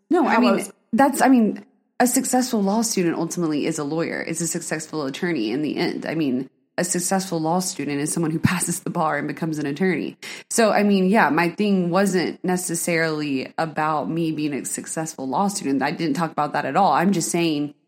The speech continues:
Speaker 1: that's the idea to think about. Why are you gonna do this? What's your why?
Speaker 2: Yeah.
Speaker 1: Why are
Speaker 2: What's
Speaker 1: you
Speaker 2: your
Speaker 1: gonna be
Speaker 2: why?
Speaker 1: successful? What is your end game? You know, what's your intentions?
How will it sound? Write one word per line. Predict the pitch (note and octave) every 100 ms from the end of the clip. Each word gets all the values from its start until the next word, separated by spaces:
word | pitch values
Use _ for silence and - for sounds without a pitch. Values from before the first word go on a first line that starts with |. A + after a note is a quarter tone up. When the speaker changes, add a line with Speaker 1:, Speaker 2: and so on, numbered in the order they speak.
| _ _ _ -
Speaker 1:
that's | G#3+ G#3
the | G3+ D#3+
idea | C3 D3+ D#3
to |
think | E3 E3
about. | - F2 -
Why | D#3 F#3 G#3+
are | G#3+
you | F3+ D#3
gonna | D#3 D3 C3+
do | E3 D#3+
this? | G#1 - - - _ _
What's | G#3+ G#3 E3
your | D3
why? | C#3+ C3+ - G#3+
Speaker 2:
Yeah. | G3 - -
Speaker 1:
Why | G3 G3+
are |
Speaker 2:
What's | G#3+
Speaker 1:
you | G#3+
Speaker 2:
your |
Speaker 1:
gonna | G#3
be | G3
Speaker 2:
why? | F#3+
Speaker 1:
successful? | E3 - D#3+ D#3+ - B2+ B2
What | D3+ F#3
is | G3 F#3 F#3 -
your | - E3+ E3 F3 -
end | E3+ E3+
game? | A#2+ A2+ D2 - - _ _ _
You | F#3+ F3+
know, | D3 C3
what's | E3+ G#3 -
your | F#3
intentions? | E3+ F3 - F#3+ F3 E3+ G2 G2 - -